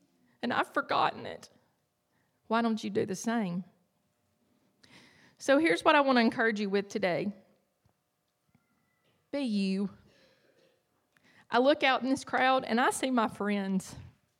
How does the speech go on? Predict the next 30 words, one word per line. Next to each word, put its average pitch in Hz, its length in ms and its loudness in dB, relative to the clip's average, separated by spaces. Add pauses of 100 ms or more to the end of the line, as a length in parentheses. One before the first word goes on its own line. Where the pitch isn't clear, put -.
(1160)
I 320 100 0
see - 240 0
women 302 500 -6
that - 100 -6
I - 160 2
love, 262 460 2
that - 80 -2
I 302 180 6
want 254 260 4
to 277 80 -4
be 226 160 -2
friends 262 360 -2
with, - 380 -6 (760)
people 285 300 2
that - 360 0
I 277 140 6
want 269 240 2
to 262 60 0
have 233 240 -2
conversations 240 840 -2
with, 226 340 -4 (400)
that 247 240 0
help 294 400 -2
me 262 480 -6 (260)
daily. 208 640 -2 (1500)
And 202 120 2
I'm 214 120 2
gonna 233 160 0
tell 220 280 0
you, 208 360 -4